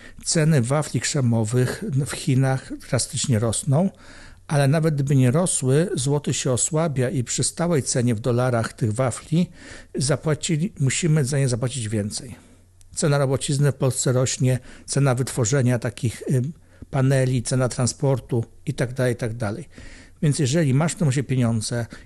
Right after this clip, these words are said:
i nie wiesz, co z nimi zrobić, żeby zabezpieczyć je przed inflacją, kup sobie fotowoltaikę. Negocjuj cenę, szukaj firmy, która nie jest na granicy bankructwa, kupuj fotowoltaikę, montuj ją, bo to ci się opłaci.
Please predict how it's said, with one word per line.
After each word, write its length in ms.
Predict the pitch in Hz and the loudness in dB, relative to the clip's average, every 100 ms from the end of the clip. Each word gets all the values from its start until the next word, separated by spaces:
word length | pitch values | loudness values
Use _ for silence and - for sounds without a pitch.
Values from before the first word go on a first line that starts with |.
| - | -2
i 100 | 123 | 2
nie 220 | 127 160 | 4 4
wiesz, 200 | 156 143 | 0 -2
co 140 | - | -2
z 80 | 127 | 0
nimi 200 | 147 135 | 2 2
zrobić, 360 | 110 143 147 120 | 2 -2 0 0
żeby 220 | 127 123 | 0 0
zabezpieczyć 680 | 123 117 117 160 139 - - | 0 0 -2 -2 -2 -4 -2
je 60 | |
przed 220 | 120 123 123 | -2 -2 -2
inflacją, 600 | 107 147 143 - 156 139 - - - | -2 -2 -2 0 0 0 -4 -20 -18
kup 280 | - 185 - | 0 0 0
sobie 600 | - 143 135 143 131 143 | -2 0 0 0 0 0
fotowoltaikę. 960 | - 117 120 110 107 110 101 107 - 98 - - _ - - - - | -4 -2 -2 -2 -4 -6 -8 -10 -16 -16 -20 -20 _ -20 -20 -20 -6
Negocjuj 520 | 143 131 156 156 185 156 | 0 2 2 2 0 0
cenę, 520 | - 170 170 175 170 - - | 0 2 2 2 0 -4 -14
szukaj 440 | - - 165 147 131 | -8 -2 0 2 0
firmy, 580 | - 147 123 123 110 98 - | 2 2 4 4 4 2 -6
która 500 | - 143 131 127 127 - | -6 0 2 2 0 -2
nie 360 | 143 127 131 | 0 2 2
jest 160 | 135 117 | 2 0
na 80 | 131 | 0
granicy 380 | 117 131 117 113 | 0 0 0 0
bankructwa, 880 | 113 113 120 - - 185 185 - - - - - | -2 -2 -2 -4 -4 -2 -2 -4 -16 -20 -20 -18
kupuj 360 | - 180 - 135 | -4 -2 2 0
fotowoltaikę, 960 | 135 117 117 123 117 117 131 139 156 123 | 0 -4 -2 0 0 0 0 0 0 0
montuj 560 | 156 131 135 - 131 | 2 2 2 0 -2
ją, 220 | 120 127 123 - - - - | 0 0 -2 -4 -20 -16 -4
bo 100 | 117 | -4
to 180 | - | -2
ci 140 | 139 139 | -4 -4
się 160 | - | -4
opłaci. 500 | 120 - 110 113 - | -4 -4 -10 -8 -12